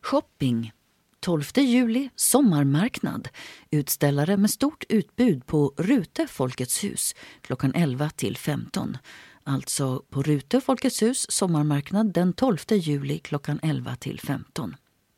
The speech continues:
Tjugofemte till tjugosjätte juli, loppis på Snäckan. Snäckan i Klintehamn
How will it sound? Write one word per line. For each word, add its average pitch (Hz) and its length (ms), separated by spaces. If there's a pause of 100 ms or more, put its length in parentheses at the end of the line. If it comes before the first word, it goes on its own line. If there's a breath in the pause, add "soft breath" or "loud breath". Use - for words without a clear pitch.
(640 loud breath)
Tjugofemte 175 560
till 269 240
tjugosjätte - 540
juli, 202 560
loppis 139 680
på 127 200
Snäckan. 190 680 (380 loud breath)
Snäckan 170 500
i 139 120
Klintehamn 151 680